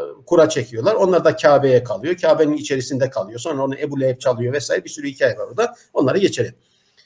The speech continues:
Şimdi burada Kureyşliler ha-, e, hikayeye göre Abdülmuttalib'i,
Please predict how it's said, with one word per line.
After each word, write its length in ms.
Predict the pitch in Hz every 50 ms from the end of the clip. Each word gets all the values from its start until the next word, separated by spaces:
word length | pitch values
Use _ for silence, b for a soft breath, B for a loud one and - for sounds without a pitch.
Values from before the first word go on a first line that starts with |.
| _ _ _ _ _ _ _
Şimdi 460 | - - - 294 269 254 220 185 190
burada 420 | 240 269 254 226 202 175 - - -
Kureyşliler 720 | - 214 226 247 254 214 - - 160 147 135 139 139 135
ha-, 340 | 143 156 147 170 190 190 - 185
e, 180 | 165 151 147
hikayeye 540 | 139 160 - - 180 180 185 185 180 170 156
göre 300 | - 131 123 127 135 131
Abdülmuttalib'i, 1040 | - 175 180 175 - 240 220 196 151 - - 170 139 139 131 120 131 120 117 117 117